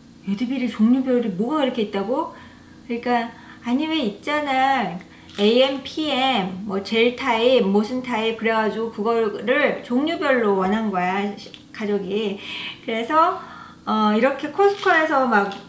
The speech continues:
몇백 알, 이건 삼백육십 알.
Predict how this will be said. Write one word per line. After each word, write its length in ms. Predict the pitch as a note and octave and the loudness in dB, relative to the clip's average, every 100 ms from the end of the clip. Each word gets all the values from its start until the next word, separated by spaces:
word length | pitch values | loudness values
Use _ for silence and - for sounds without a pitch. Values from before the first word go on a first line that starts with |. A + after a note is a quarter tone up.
| - - - | -20 -20 -6
몇백 480 | G#3 G#3+ - D#4 D4+ | 0 0 2 2 4
알, 340 | G#3 F3+ F#3+ - - - | 2 2 -6 -14 -18 -8
이건 280 | A3+ C#4+ | -2 0
삼백육십 760 | D4 F#4 G4 G#4 B3 G#3 - D#4 | 0 0 2 2 2 0 -4 0
알. 320 | B3 G3 G3+ | 2 0 -4